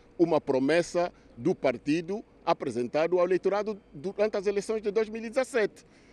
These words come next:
O que significa de que todos nós, militantes do M P L A, os angolanos no geral, devemos nos envolver nesse combate no sentido de, digamos, de melhorarmos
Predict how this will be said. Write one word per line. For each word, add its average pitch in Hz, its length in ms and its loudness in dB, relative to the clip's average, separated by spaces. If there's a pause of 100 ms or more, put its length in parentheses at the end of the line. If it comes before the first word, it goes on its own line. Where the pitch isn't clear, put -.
(200)
O 156 80 -8
que - 120 -14
significa 190 600 0
de 165 140 2
que 143 420 4 (880)
todos 240 280 8
nós, 135 360 -2 (240)
militantes 147 560 0
do 160 160 0
M 147 140 2
P - 80 -2
L 113 140 0
A, 87 100 -10 (500)
os - 120 -4
angolanos 175 640 6
no 214 160 0
geral, 139 400 2 (920)
devemos 214 380 0
nos 170 120 -2
envolver 175 440 2
nesse 175 380 2
combate 127 540 -4 (340)
no 180 120 0
sentido 247 840 -2 (200)
de, 226 420 6 (680)
digamos, 143 500 0 (480)
de 156 240 0
melhorarmos 175 840 2